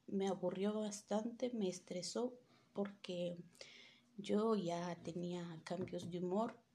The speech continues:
por, por lo mismo, por el embarazo. Y a mi esposo, la verdad, nunca le he preguntado sobre este tema, creo que, creo que él tendrá su, su otro punto de vista. Pero sí, lo que no me gustó fue que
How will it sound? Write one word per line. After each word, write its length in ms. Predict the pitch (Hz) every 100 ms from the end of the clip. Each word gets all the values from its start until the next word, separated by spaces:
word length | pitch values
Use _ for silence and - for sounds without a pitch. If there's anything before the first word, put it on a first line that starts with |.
| - -
por, 120 | 175 - - -
por 140 | 196
lo 100 | 196
mismo, 220 | 196 254 - -
por 100 | 175
el 120 | 160
embarazo. 520 | 160 160 214 226 - - - - - - - _
Y 60 | 185
a 80 | 190
mi 120 | 202
esposo, 480 | 165 - 220 226 226
la 100 | 208
verdad, 300 | 185 185 175 - -
nunca 380 | 180 190 175 175
le 100 | 160
he 20 |
preguntado 540 | 160 165 165 160 165
sobre 260 | 170 180 175
este 240 | 190 -
tema, 380 | 240 302 294 185
creo 180 | - 170 -
que, 100 | - - - _ _ _ _ _ -
creo 240 | - 165 165
que 100 | 170
él 120 | 170
tendrá 340 | 170 165 170
su, 240 | 160 - 165 185 - - -
su 100 | 180
otro 260 | 175 175
punto 280 | - 180 190
de 140 | 196
vista. 300 | 240 285 - - - - - - - - - _ -
Pero 580 | 214 214 202 190 190 190
sí, 440 | - 202 208 208
lo 160 | 214 202
que 80 | 185
no 120 | 190
me 120 | 214
gustó 320 | 233 208 196
fue 180 | - 196
que 380 | - 202 185 175